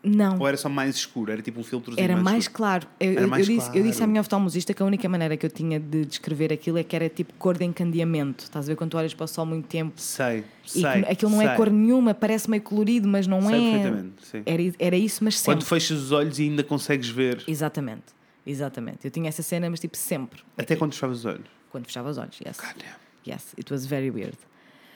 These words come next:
Speaker 1: Pronto, então eu tive com isso uma série de, de meses, estive a fazer o tratamento, uma cortisona, e aquilo melhorou um bocadinho, mas nunca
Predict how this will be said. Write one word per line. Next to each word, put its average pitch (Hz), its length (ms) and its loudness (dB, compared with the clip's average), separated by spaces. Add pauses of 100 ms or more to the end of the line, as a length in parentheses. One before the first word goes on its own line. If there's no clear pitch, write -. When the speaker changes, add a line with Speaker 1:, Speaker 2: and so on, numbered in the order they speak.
(180)
Speaker 1:
Pronto, 285 220 2
então 247 120 2
eu 220 80 4
tive 226 180 -2
com 208 120 0
isso 170 220 -2
uma 170 100 0
série 160 240 -2
de, 160 320 0
de 156 80 -2
meses, 214 300 2
estive 160 160 -2
a - 20 -2
fazer 139 160 -4
o 131 40 0
tratamento, 202 540 0
uma 165 60 -4
cortisona, 240 840 0 (140)
e 233 220 4
aquilo 220 320 2
melhorou 170 520 2
um 233 80 2
bocadinho, 208 520 0
mas 214 240 0
nunca 208 540 0